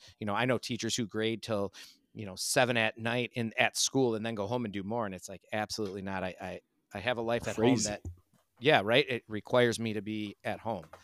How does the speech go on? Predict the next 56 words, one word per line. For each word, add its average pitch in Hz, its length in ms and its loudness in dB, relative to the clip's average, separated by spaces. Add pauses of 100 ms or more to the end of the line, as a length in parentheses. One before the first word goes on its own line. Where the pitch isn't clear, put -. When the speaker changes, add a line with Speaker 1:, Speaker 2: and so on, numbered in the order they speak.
(600)
Speaker 1:
So, 90 340 -10 (240)
yeah, 113 260 -4
Speaker 2:
Yeah, 226 80 6
I 180 40 8
Speaker 1:
I - 20 8
mean, 127 220 6
Speaker 2:
mean, 120 80 4
Speaker 1:
it's 123 100 8
Speaker 2:
the, 123 40 4
Speaker 1:
tough. 147 160 6
Speaker 2:
the 113 60 -2
biggest 170 320 8
thing 127 140 4
is 123 200 -4 (400)
just 143 280 0
do 156 160 6
what's, 202 320 8
what 147 320 2
you're 190 120 6
comfortable 90 520 2
with. - 340 -16 (340)
You 107 100 -4
know, 123 180 6
uh, 120 160 6
basically 147 520 10
all 127 140 12
three 131 220 10
of 107 100 12
us 107 160 10
said 110 220 10
that, 110 140 10
yeah, 101 220 12
we 101 120 10
have 98 120 10
email 95 360 6
on 95 100 4
our 98 100 4
phone. 92 300 0
We'll 95 100 4
check 92 280 0
it, 87 100 -4
things 95 240 0
like 95 160 2
that. 95 280 2
But 104 200 2 (100)
like 110 220 4
Joe 135 160 6
said, 117 300 4 (400)
if 131 100 0
you 185 80 6
don't 175 160 10
want 139 200 10
it, 262 200 -4
don't 202 180 8
do 254 140 2
it. - 160 0